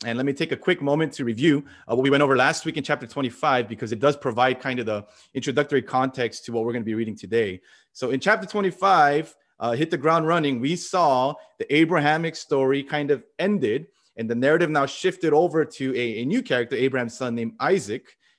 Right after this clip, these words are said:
And Isaac and his wife Rebekah had two sons named Esau and Jacob.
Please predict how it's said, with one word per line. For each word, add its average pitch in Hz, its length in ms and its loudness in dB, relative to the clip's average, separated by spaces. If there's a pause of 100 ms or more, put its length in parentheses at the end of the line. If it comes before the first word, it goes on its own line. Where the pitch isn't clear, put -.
And 120 160 -12
Isaac 190 440 2 (340)
and 127 100 -4
his 127 100 -4
wife 156 220 0
Rebekah 151 420 0
had 120 220 -2
two 185 160 -8
sons 143 400 -6
named 120 320 -6
Esau 127 380 -4
and 120 180 -6
Jacob. 120 320 -4